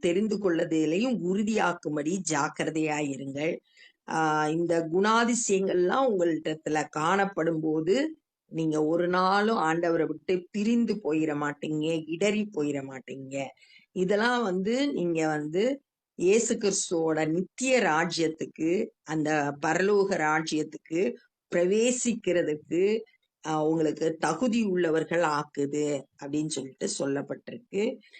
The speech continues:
இந்த சத்தியத்தை நீங்க அறிஞ்சிருக்கீங்க, அந்த சத்தியத்துல உறுதியா இருக்கும்படியா நான் எப்பொழுதும் உங்களுக்கு நினைப்பூட்டுவேன்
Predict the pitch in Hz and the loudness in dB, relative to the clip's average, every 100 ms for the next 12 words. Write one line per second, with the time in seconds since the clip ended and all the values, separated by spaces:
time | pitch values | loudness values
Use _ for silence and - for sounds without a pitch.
0 | - - 175 190 175 175 165 - 214 214 | -18 -4 0 2 2 2 -2 0 0 0
1 | 208 175 170 160 151 156 175 214 196 180 | 2 0 2 0 0 2 2 2 2 0
2 | - 160 160 160 180 180 160 156 - 151 | -2 -4 -2 0 2 2 0 -2 -2 -6
3 | - 196 190 180 175 156 165 196 208 208 | 0 0 0 0 2 2 0 0 0 0
4 | 214 185 160 160 160 156 151 135 143 170 | 0 2 0 -2 -4 -4 -4 -2 0 0
5 | 277 - _ _ _ 151 160 156 160 165 | 0 -6 _ _ _ -2 0 2 0 0
6 | - 226 233 247 269 214 170 160 - 147 | 2 2 4 2 2 2 2 0 -2 -4
7 | 151 165 185 190 170 160 156 151 160 160 | 0 0 0 0 -2 -2 -2 0 0 -2